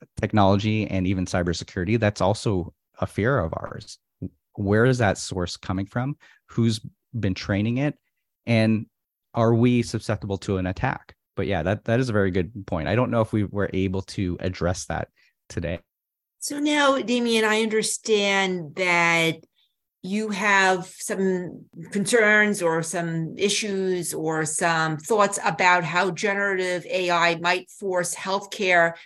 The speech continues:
Speaker 2: cisos to rethink and overhaul their supply chain security strategies. Why and how might that happen?
Speaker 1: The supply chain is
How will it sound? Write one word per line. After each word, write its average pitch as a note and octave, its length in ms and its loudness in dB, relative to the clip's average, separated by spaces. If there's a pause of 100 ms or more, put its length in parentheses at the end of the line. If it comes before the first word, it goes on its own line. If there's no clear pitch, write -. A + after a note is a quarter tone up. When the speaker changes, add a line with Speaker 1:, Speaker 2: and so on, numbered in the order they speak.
Speaker 2:
cisos F3+ 680 2
to F#3+ 160 -6
rethink G3+ 560 -4
and E3+ 140 -4
overhaul F3 840 2
their D#3 240 2
supply A3 680 2
chain C3 520 -4 (260)
security E3+ 540 -2
strategies. D#3 960 -6 (360)
Why G3+ 680 4
and F3+ 260 2
how E3+ 440 -2 (100)
might E3+ 260 -4
that D3+ 160 0
happen? - 420 -4 (500)
Speaker 1:
The B2+ 80 -10
supply A#2+ 460 2
chain A2 580 0
is F#2 480 -4